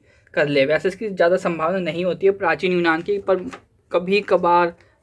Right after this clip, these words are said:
by chancely बारह में से क्वेश्चन बन जाता है, ठीक है। बाकी इसमें से कोई क्वेश्चन नहीं बनता है। अब आती है हमारी नेक्स्ट बात, ठीक है, नेक्स्ट किताब। नेक्स्ट किताब है, उसमें से भी गाइस कुछ भी नहीं बनता है, यानी कि यूनिट चौदह, पन्द्रह और सोलह।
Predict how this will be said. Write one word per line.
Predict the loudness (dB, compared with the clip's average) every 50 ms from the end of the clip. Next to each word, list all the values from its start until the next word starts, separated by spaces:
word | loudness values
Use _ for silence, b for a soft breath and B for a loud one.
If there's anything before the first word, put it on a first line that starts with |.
| -4
by | 0 0 2
chancely | 4 6 6 4 4 2 -2 2
बारह | 4 4 4 4 2
में | -2 -4
से | -4 -2
क्वेश्चन | 0 0 -2 0 -4 -2
बन | -2 -2 -2 -2
जाता | -4 -4 -4 -6 -8
है, | -8 -8
ठीक | -6 -6 -4 -2 -2
है। | -2 -4 b b b b b b b b b
बाकी | -2 -2 0 0 -2
इसमें | -4 -2 -2 -4 -2
से | -4 -4 -2
कोई | 4 4 4 6
क्वेश्चन | 6 4 2 4 2 -4 -2 -2
नहीं | -4 -4 -4 -2
बनता | -2 -2 -2 -2 -2 -2
है। | -2 -2 -8 -4 -2
अब | 2 2
आती | 2 2 2 0 -2
है | -2
हमारी | 0 0 2 2 2
नेक्स्ट | 2 2 0 0 -2 -6 -4
बात, | -4 -4 -4 -6
ठीक | -8 -8 -4 -4 -4
है, | -4 -4 -6 -14 -16 -8 -4
नेक्स्ट | -4 -4 -4 -4
किताब। | -4 -2 0 2 2 2 0 B B B B B B B B B B
नेक्स्ट | -4 -4 -4 0
किताब | -2 2 4 6 4 4 4
है, | 2 -2 0
उसमें | -2 -4 -2 0 -2 0
से | 4 4 6 6
भी | 6 4
गाइस | 4 4 2 2
कुछ | 2 -2 -2 0
भी | -2 -2
नहीं | 0 0
बनता | 0 -2 -2 -2 0
है, | 2 2
यानी | 2 2 2
कि | 0 0
यूनिट | -2 0 2
चौदह, | 4 4 6 6 4 2
पन्द्रह | 2 -2 -2 0 2 0 2
और | 4 2 2
सोलह। | 2 -2 -4 -2 -2 -2 -4